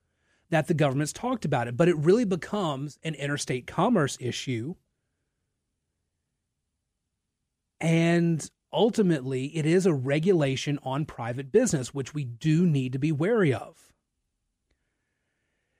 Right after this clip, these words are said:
There is huge economic disruption that could come from this. A si-, a significant number of companies, even small ones, rely on these in a, as part of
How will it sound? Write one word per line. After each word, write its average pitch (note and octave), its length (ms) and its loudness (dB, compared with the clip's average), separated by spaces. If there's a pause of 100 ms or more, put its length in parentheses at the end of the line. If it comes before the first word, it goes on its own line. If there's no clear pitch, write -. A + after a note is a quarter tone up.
(140)
There E3 240 4
is G3+ 360 2
huge F#3 800 4
economic D3 560 2
disruption D3 540 -2
that B2+ 100 -6
could C#3+ 160 -4
come B3 300 4
from A#2 280 -2
this. - 300 -14
A D#3 80 2
si-, F#3+ 480 2
a D#3 120 2
significant F#3 680 0
number D#3+ 260 4
of C3 120 -2
companies, C3+ 440 -4
even C#3 200 2
small E3+ 400 2
ones, C#3+ 200 0
rely C3+ 400 -2
on E3 200 0
these A#2 480 -6 (1500)
in E3 200 4
a, E3+ 220 4 (380)
as D3 180 0
part G3 480 2
of D#3+ 560 2